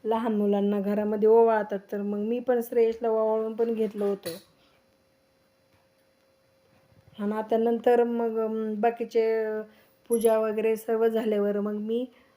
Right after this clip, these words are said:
चहा पण ठेवला आहोंना. अं, आहोंना नाईट शिफ्ट चालू आहे, तर मग मी, अं, त्यांना चहा दिला.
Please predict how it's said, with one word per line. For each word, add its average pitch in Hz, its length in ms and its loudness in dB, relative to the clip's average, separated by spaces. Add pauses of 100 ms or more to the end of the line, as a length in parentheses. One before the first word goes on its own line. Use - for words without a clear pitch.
(1300)
चहा 226 200 0
पण 220 240 -2
ठेवला 190 340 0
आहोंना. 190 840 -4 (640)
अं, 180 500 -12
आहोंना 233 380 2
नाईट 226 300 0
शिफ्ट - 240 -8
चालू 226 240 4
आहे, 233 180 2
तर 214 100 -2
मग 208 140 -2
मी, 208 460 -2
अं, 196 380 -4 (180)
त्यांना 220 280 -4
चहा 208 500 -4 (540)
दिला. 196 540 0